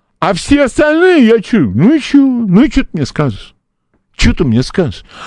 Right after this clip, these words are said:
А когда просто какие-то комментаторы мне говорят, что у Месси не хватило дыхания,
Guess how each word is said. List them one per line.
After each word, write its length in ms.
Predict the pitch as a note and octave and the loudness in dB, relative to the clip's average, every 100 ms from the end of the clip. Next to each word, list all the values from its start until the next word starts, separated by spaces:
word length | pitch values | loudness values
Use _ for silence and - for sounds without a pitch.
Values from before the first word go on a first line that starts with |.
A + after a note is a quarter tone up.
| - - - | -20 -20 -10
А 200 | C#3 D#3+ | -8 -4
когда 520 | - G3+ E3+ D#3+ F3+ | -2 0 0 0 -2
просто 800 | - - C#3+ B3 D4+ - - C#3 | 0 0 2 2 2 0 -4 -4
какие-то 640 | A#2+ B2 - G3 E3 - | -2 -2 -2 -4 -2 -2
комментаторы 960 | - C3 A2 G2+ - D3+ B3+ B3 D#3+ A2+ | 0 0 2 0 0 0 0 0 -2 -2
мне 340 | G#2 A#2 D#3+ | 0 0 0
говорят, 500 | C#3+ B2+ B2 D#3 C3+ | 0 0 2 2 -2
что 240 | - - A2+ | -4 0 2
у 60 | |
Месси 540 | A#2+ C3 E3+ D3+ - A2 | 2 4 2 0 0 2
не 140 | G#2 | 2
хватило 580 | - A2 A#2 D#3+ D#3 A2+ | 0 -2 0 -2 0 0
дыхания, 600 | G2 F2 F3+ G3+ E3 | 0 0 0 0 0